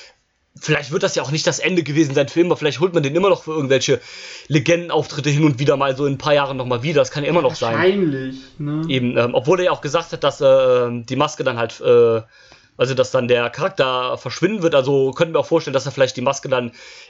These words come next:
Speaker 1: endgültig abnimmt, weil wenn das Retirement kommt, aber, ne, du weißt, ist auch Wrestling, sagt
Speaker 2: Dass
Speaker 1: halt
Speaker 2: er dann
Speaker 1: niemals
Speaker 2: ohne
Speaker 1: nie.
Speaker 2: Maske schön am Kommentar sitzt.
Speaker 1: Ja, oder sowas halt irgendwie, also, ne, sagt doch niemals nie, vielleicht bleibt er auch da und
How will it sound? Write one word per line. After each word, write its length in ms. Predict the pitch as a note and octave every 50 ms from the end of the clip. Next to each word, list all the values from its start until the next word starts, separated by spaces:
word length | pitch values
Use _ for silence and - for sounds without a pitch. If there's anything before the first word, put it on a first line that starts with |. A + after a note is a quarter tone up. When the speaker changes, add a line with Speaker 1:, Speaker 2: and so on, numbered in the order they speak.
| _
Speaker 1:
endgültig 480 | - C#3+ D#3+ C#3+ - D3+ C#3+ C3 - -
abnimmt, 340 | C#3+ C#3+ - F#3+ F#3 E3+ -
weil 220 | E3+ D#3+ D#3+ D3
wenn 80 | D#3 -
das 120 | C#3 - -
Retirement 460 | D3 - - D3+ D3 D3 D3 D3 C#3
kommt, 220 | - D#3+ D3 D3
aber, 260 | C#3+ C3 C3 B2+ B2+ C#3
ne, 280 | E3 G#3 A3+ G#3+ E3+ - D3+
du 100 | D#3 E3+
weißt, 200 | F#3+ F#3 - -
ist 120 | D#3 -
auch 120 | F#3 D#3 C#3
Wrestling, 280 | E3 D#3+ D3+ - C#3
sagt 140 | C#3 D#3+ D#3+
Speaker 2:
Dass 100 | D#3+ D#3+
Speaker 1:
halt 40 | E3
Speaker 2:
er 60 | F3
dann 120 | F3 F3+ F3+
Speaker 1:
niemals 140 | F#3 G3+ G#3+
Speaker 2:
ohne 180 | A3 G#3+ G3+ G3+
Speaker 1:
nie. 60 | F#3+
Speaker 2:
Maske 380 | F#3+ F#3+ F#3+ F#3+ - - G3+ F#3
schön 380 | - - G#3 G#3 G3+ G3+ G3+
am 120 | F#3+ F3+ D#3+
Kommentar 600 | F3 F3+ D#3+ D#3+ D#3 - D#3+ C#3+ D3 D#3+ E3 D3+
sitzt. 340 | D#3 D3 C#3 C3+ - -
Speaker 1:
Ja, 140 | D3 E3+ G3+ A3
oder 180 | G3+ F#3+ F3+
sowas 280 | F3+ A#3 D#4+ F4 C#4 -
halt 100 | F3+ E3
irgendwie, 220 | D3+ C#3+ C3+ C#3
also, 180 | C3+ C3 C3 D#3
ne, 140 | E3+ F3+ D#3+
sagt 200 | G3 F#3+ - -
doch 40 | F#3
niemals 360 | E3 F3 F#3 E3 D3+ - -
nie, 100 | G3 B3
vielleicht 240 | - - F#3 E3+ -
bleibt 240 | - D#3 D#3 - E3
er 40 |
auch 120 | C3+ B2+ A#2
da 180 | - D3+ C#3+
und 240 | D#3 D#3 C#3+ C3+ -